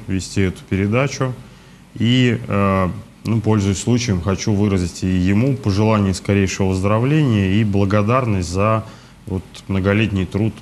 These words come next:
по становлению этой передачи. Я думаю, что ты будешь таким замечательным преемником этой деятельности.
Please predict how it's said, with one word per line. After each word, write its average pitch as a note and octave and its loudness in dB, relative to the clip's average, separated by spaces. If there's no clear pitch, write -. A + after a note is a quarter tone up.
по F#2+ 0
становлению F#2+ 0
этой F#2 -4
передачи. F2 -2
Я G#2 0
думаю, G2 0
что - -6
ты G2 0
будешь F2+ -6
таким F2 -4
замечательным F2 -2
преемником F2+ -2
этой F2+ -6
деятельности. F2 -4